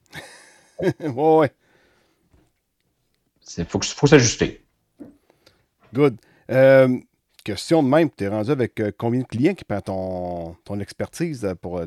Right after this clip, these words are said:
Speaker 1: les champs de foin ?
Speaker 2: Eh mon Dieu.
Speaker 1: <laughs>
Speaker 2: Euh, euh, j'ai pas compté le nombre de clients, honnêtement, là.
Speaker 1: Non.
Speaker 2: Euh, non.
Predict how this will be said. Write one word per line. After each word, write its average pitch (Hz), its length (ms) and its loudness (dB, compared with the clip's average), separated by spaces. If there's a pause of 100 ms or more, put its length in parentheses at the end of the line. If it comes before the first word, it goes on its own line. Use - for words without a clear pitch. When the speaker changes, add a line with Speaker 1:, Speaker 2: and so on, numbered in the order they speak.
Speaker 1:
les 95 120 -6
champs 95 180 -8
de - 40 -14
foin ? 156 200 -6 (880)
Speaker 2:
Eh 101 80 0
mon 101 320 2
Dieu. 98 260 -4 (400)
Speaker 1:
<laughs> 117 60 -6 (960)
Speaker 2:
Euh, 98 640 6 (880)
euh, 98 240 8
j'ai 95 140 6
pas 175 160 8
compté 160 440 10
le 123 80 10
nombre 107 200 10
de 98 80 8
clients, 95 440 2
honnêtement, 110 500 8
là. 208 200 4 (200)
Speaker 1:
Non. 117 260 -2
Speaker 2:
Euh, 85 800 6
non. 90 340 4